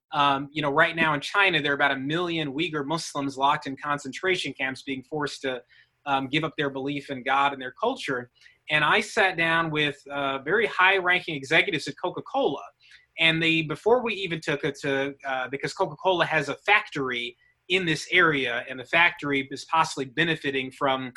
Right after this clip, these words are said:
forced labor from people in these camps. And so we sat down with Coca-Cola, and before we could even get into the discussion about the issue, they spent the first twenty minutes showing me all the nice, wonderful things they're doing in the world to help impoverished people, people in,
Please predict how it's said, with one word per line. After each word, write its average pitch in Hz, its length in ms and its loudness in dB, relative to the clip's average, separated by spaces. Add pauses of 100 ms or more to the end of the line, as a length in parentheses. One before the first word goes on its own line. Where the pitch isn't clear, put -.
(300)
forced 175 320 4
labor 147 480 2
from 139 140 -8
people 147 220 -8
in 127 80 -8
these 123 160 -10
camps. - 560 -6 (360)
And 180 100 2
so 180 80 0
we 180 120 4
sat 220 240 2
down 214 140 2
with 196 100 -2
Coca-Cola, 196 720 4 (100)
and 190 380 4
before 285 340 -2
we 269 120 0
could 226 100 -4
even 190 240 -2
get 196 160 2
into 175 180 -8
the 151 100 -8
discussion 175 580 -2
about 147 260 2
the 139 140 2
issue, 135 460 -2 (420)
they 202 200 4
spent - 360 -2
the 160 180 -10
first 220 480 0 (140)
twenty 233 280 0
minutes 180 440 2
showing 214 380 2
me 185 100 0
all 202 240 2
the 170 100 -2
nice, 190 400 2
wonderful 185 440 -2
things 190 260 -4
they're 156 160 -2
doing 170 280 -2
in 156 80 -4
the 139 80 -6
world 160 340 -2
to 127 60 -4
help - 260 -2
impoverished 165 540 2
people, 160 520 -2 (380)
people 160 280 -2
in, 147 160 -4